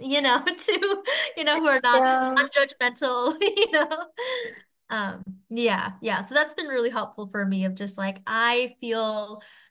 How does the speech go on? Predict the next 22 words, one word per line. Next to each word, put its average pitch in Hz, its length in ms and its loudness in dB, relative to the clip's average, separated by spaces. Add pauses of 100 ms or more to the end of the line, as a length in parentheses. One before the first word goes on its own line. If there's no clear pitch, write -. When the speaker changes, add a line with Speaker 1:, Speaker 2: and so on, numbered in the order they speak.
Speaker 1:
so 202 580 -2
upset 349 640 0 (360)
when, 214 880 -2 (640)
you 233 140 -4
know, 202 520 -4
um, 180 580 -6 (460)
when 214 460 -2
this 202 240 -8
work 359 320 -6
doesn't 311 380 -2
get 294 220 0
done, 269 420 0
and 214 160 -8
I 220 120 -2
really 269 580 -4
need 220 680 -6
this 214 200 -4
work 214 260 -6
to 226 140 -6
be 185 140 -8
done 254 540 0
by 190 540 -4